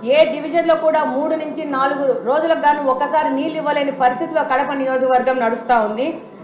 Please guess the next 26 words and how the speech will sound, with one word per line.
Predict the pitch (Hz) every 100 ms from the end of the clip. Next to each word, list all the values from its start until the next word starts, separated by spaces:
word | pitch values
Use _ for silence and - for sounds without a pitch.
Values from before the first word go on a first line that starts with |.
| -
దాదాపు | 226 254 311 311
ట్వంటీ | 262 254 269 339
పర్సెంట్ | 339 311 302 302 349 339
గృహాలకు | 320 - 254 269 330 320
ఇంకా | 285 294 302
మంచినీళ్ళ | 269 294 349 370
కనెక్షన్ | 349 311 294 294 262
లేదు. | 233 196 - - -
మేము | 247 294 -
కార్పొరేషన్ | 247 285 330 320 277 254 196 - - - - 220
దాదాపు | 240 302 311 294 226 - - - - - - - - - - - - - 240
ఇరవై | 285 330
సంవత్సరాల | 330 302 330 381 349 330 294
కార్పొరేషన్గా | 277 294 311 302 302 302 294
ఏర్పడి, | 262 262 262 277 285
ఇరవై | 311 277 294
సంవత్సరాల | 294 294 302 302 320
నుంచి | 311
పది | - 262 277
సంవత్సరాలు | 294 294 294 302
కాంగ్రెస్ | 285 262 285 294 294
పార్టీ, | 277 277
పది | 294 262 269
సంవత్సరాలు | 285 294 302 311 285
వైసీపీ | 254 262 302 302
పార్టీ | 208 277 180 285